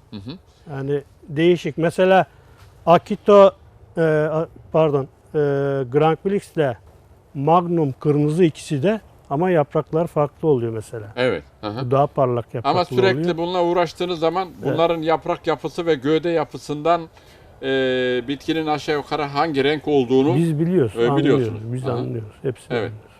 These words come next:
Speaker 2: Ortancayı da anlıyoruz.
Speaker 1: Tabii.
Speaker 2: Beyazını, kırmızısını, pembesini.
Speaker 1: Bir de şimdi şunu söyleyelim. Tabii ki önceden bu konuyu konuşmadık.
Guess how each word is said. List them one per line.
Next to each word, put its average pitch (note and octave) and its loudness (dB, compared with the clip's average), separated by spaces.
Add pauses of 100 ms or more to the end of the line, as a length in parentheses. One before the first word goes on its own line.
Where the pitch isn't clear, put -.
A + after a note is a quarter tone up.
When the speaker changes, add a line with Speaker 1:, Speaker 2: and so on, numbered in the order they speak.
Speaker 2:
Ortancayı C#3 4
da B2 0
anlıyoruz. G#2 -8 (640)
Speaker 1:
Tabii. F3 -2 (100)
Speaker 2:
Beyazını, A#2+ 2
kırmızısını, A2+ -2
pembesini. B2 2
Speaker 1:
Bir G3 0
de A3+ 6
şimdi G#3 2 (580)
şunu F#3 -6
söyleyelim. D#3+ 2 (200)
Tabii E3 0
ki F#3+ -4 (160)
önceden D#3 0
bu D#3 -6
konuyu E3 -2
konuşmadık. A2 2